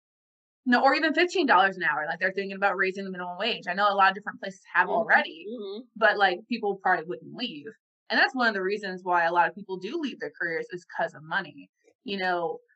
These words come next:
Speaker 1: for me, I, I think of leaving more or less, uh, of trying something new and having a different environment. And, like, so, like, for my situation, I've had opportunities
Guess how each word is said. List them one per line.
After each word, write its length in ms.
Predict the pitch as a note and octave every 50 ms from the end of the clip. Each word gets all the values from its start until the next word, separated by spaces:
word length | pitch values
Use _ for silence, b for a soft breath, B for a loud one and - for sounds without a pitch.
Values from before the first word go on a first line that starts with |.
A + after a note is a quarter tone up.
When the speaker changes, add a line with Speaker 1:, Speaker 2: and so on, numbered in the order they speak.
| _ _ _ _
Speaker 1:
for 100 | - G#3+
me, 220 | A3 B3 B3 A#3
I, 360 | - - G3+ G#3+ A3 G#3+ G#3+ - - -
I 120 | F#3+ A3+
think 260 | A#3+ B3 A#3 A3 A3
of 100 | G3 F#3+
leaving 460 | F#3 G3 G3+ G3+ G3+ G3 F#3+ F#3 F3+ F#3
more 200 | F3+ F3+ F#3 F#3
or 80 | F3+
less, 180 | F3+ F3+ F3+ - _
uh, 240 | F#3+ F#3 F3 E3+ E3 E3 _ _ _ _ -
of 440 | F#3 F3+ F3 E3+ D#3+ D#3+ D#3+ D#3 E3+ - - _ _ _ _ _ _ _ _ _ _ _ _ _ _
trying 440 | - - - B3 A3+ A3+ A#3+ B3 B3+
something 440 | B3 C4 B3+ A#3+ A3 G3+ G3 F#3 F#3
new 600 | F3+ F3+ F3 F3+ G3+ A3+ B3 B3+ C4 C#4 - - _
and 180 | F#3+ F#3 F#3+ F#3
having 280 | - F#3 F#3+ F#3+ F#3+
a 60 | F3+
different 280 | F3 F#3 F#3 F#3+ F3+ -
environment. 640 | F3+ F3+ E3+ E3 D3+ E3 F3 F#3+ G3+ G#3+ A3+ A3+ A3 -
And, 180 | F#3+ F3+ F3
like, 280 | F3 F3 E3+ E3 D#3+ _ _ _ _ _ _ _ _ _ _ _ _ _ _ _ _
so, 180 | _ - A#3 A3
like, 200 | G#3 G3+ G#3 A3
for 80 | - B3+
my 180 | A#3+ C4 D#4+ E4+
situation, 880 | - - F4 C#4 A3+ G3+ F#3+ F#3+ F#3+ F#3+ - G3+ F#3+ F3+ F3+ F3 F3 _ _ _ _ _ _ _ _ _
I've 240 | - G#3 A3+ A#3 A#3 -
had 240 | B3 A3 G3+ F#3+ -
opportunities 880 | - G#3 G#3 - G3+ - A#3 G3+ G3 G3+ F3+ F3 F3 E3+ E3+ E3+ -